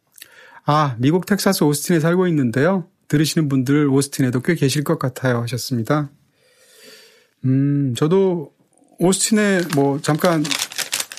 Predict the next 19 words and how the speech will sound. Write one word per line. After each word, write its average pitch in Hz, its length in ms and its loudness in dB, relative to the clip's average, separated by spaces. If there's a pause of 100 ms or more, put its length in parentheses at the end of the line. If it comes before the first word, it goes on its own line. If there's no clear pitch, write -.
(100)
여행 165 240 2
간 165 140 2
적이 143 180 0
있었는데 127 440 0
이렇게 160 240 -2
한번 180 260 2 (400)
갔다 - 280 -2
온 220 200 2
데에서 180 360 2
이렇게 139 180 -2
보내주시는 135 580 0
이런 127 180 0
사연들을 143 360 0
보다 131 220 0
보면 135 280 2
더 135 460 0 (1200)
리얼하게 151 420 2
됩니다. 113 320 0
왜냐하면 131 420 2